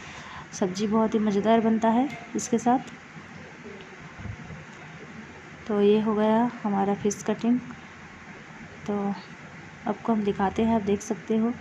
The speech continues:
जितने सारे pieces है, ये हो गया हमारा piece बिल्कुल cut, cutting हो चुका है। अब इसको हम wash कर लेंगे। Wash करने के बाद आपको दिखाते हैं, आप देख सकते हो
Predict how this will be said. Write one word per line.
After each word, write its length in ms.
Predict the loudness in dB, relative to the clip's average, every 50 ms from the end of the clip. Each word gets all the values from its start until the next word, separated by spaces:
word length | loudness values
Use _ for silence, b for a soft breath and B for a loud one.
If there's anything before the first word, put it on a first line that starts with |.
| B B B B B B B B B B -16 -8 -4
जितने 260 | -4 -4 0 0 0 0
सारे 280 | 2 2 0 2 0 0
pieces 460 | 2 2 0 2 2 -2 -2 -2 -2
है, 100 | -2 -2 0 2
ये 160 | 2 2 4
हो 140 | 2 2 2
गया 240 | 2 2 4 4 2
हमारा 380 | 2 2 2 2 2 2 2 0
piece 280 | -2 -4 -4 -6 -6 -6 -8 -14 -16 -16 -16 -16 -18 -18 -18 -18 -18 -18 -18 -18 -18 -18 -18 -18 -16 -16 -16 -16 -8 -2 0
बिल्कुल 320 | 0 0 2 2 2 2
cut, 180 | 2 0 -2 -2 -4 -10 -12 -10 -8 -2 0
cutting 260 | 2 2 4 4 4
हो 140 | 4 4 2 2
चुका 240 | 2 2 4 4 6
है। 200 | 6 6 4 2
अब 180 | 2 0 0 0
इसको 240 | 0 -2 0 2 4
हम 200 | 6 6 6 6
wash 180 | 6 4 2 0
कर 140 | 0 2
लेंगे। 360 | 2 2 4 2 2 2 2 0 -2 -6 -18 -18 -18 -18 -18 -18 -18 -18 -18 -18 -18 -18 -18 -18 -18 -18 -16 -16 -16 -18 -16 -16 -12 -2 2
Wash 180 | 2 2 2 4
करने 260 | 4 6 8 8 8
के 80 | 6 8
बाद 240 | 8 8 8 6
आपको 180 | 4 4 4 4
दिखाते 380 | 4 4 6 4 4 4 4 4
हैं, 120 | 4 4
आप 80 | 4 2
देख 180 | 0 -2 0
सकते 340 | 0 -2 -4 -2 0 2 4
हो 160 | 4 4 2